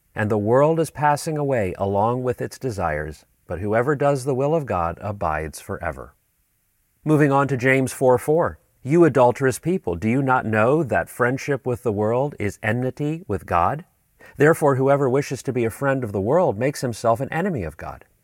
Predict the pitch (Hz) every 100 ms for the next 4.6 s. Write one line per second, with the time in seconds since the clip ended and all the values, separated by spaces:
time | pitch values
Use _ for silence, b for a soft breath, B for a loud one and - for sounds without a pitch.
0 | _ _ _ _ _ _ _ 156 185 240
1 | - 214 208 190 147 135 120 156 170 135
2 | 127 123 170 147 - - - 107 - 156
3 | 165 - 92 104 107 107 165 196 127 107
4 | 147 160 104 90 82 101